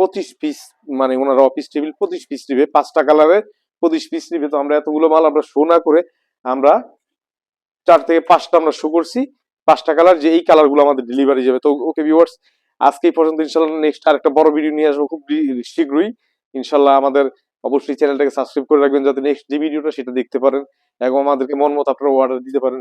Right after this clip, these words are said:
সাথে আমাদের WhatsApp নাম্বার আছে, WhatsApp নাম্বারেও যোগাযোগ করতে পারেন, ফোন নাম্বার আছে, ফোন নাম্বারেও যোগাযোগ করতে পারেন। আপনি যদি, যদি নাও আসতে চান, না আসলেও হবে, আপনারা আমাদের WhatsApp নাম্বার, আপনারা সেই ডিজাইন কিংবা মাপগুলো দিয়ে দিলে আমরা আপনাদেরকে এস্টিমেট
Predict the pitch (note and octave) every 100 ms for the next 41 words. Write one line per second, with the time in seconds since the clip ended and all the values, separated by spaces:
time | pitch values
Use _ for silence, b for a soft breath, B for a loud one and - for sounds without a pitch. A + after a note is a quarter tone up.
0 | - C3 B2+ B2 _ _ _ - B2 C3+
1 | B2+ C3 - D3 C#3 C3 B2+ A#2+ C3 C3
2 | C#3+ C#3+ C#3 C#3 C3+ C3 C3+ C3+ B2 C3+
3 | - B2 C3 D#3 - _ _ _ C#3 D3+
4 | D3+ D3 D3+ D3+ D#3+ D#3 D3+ C#3+ C3+ C#3+
5 | C#3 B2+ C3 - A#2+ B2+ D#3+ _ _ _
6 | - C#3 - D3+ D#3+ D#3+ D#3+ C3 A#2 A#2
7 | C#3 D3 C#3 D#3 F#3+ F#3+ F#3+ - D#3 G3+
8 | B3 _ A#2 D3+ F3 - F3+ F#3 D3+ C3
9 | F3+ - _ - B2+ - D3 D3 C#3+ C#3+
10 | C#3+ D#3 - D3+ C#3+ C#3 D3 - C3+ B2
11 | B2 C3+ B2+ - _ _ - B2+ C#3 C#3+
12 | C3 C#3 C#3 C#3+ C#3+ D3 C#3+ C3 A#2 _
13 | _ - A#2+ C3+ D3+ C#3+ C#3+